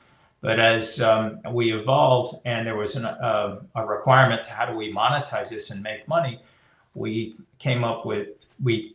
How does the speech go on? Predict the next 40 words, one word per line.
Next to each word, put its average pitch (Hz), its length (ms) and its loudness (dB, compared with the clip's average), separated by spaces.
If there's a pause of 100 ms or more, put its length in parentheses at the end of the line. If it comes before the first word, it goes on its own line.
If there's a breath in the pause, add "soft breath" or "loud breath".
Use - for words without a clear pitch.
spent 131 300 4
a 123 40 4
lot 170 220 8
of 135 80 -2
time 127 260 -2
thinking 127 640 -4
about 104 600 -8 (320)
how 110 320 -6
we 107 80 -8
were 104 140 -8
gonna 101 240 -10
make 104 240 -12
money 107 240 -4
with 98 160 -8
the 101 60 -8
product. - 500 -4 (100)
And 104 100 -8
I 104 200 0
was, 101 320 -4
uh, 101 260 -2
fortunate 117 400 0
enough 107 220 0
to 98 60 -12
be 107 120 -2
a 101 60 2
member 104 380 -2
of 101 260 2 (580 soft breath)
the 104 400 -2
initial 107 400 -2
management 110 540 2
team 107 180 -2
that 98 180 -2
brought 110 320 4
P 107 160 -2
G 101 180 -6
P 110 320 -4
to 147 180 0
the 131 80 4
marketplace. 104 960 -2 (580 soft breath)
And 104 400 0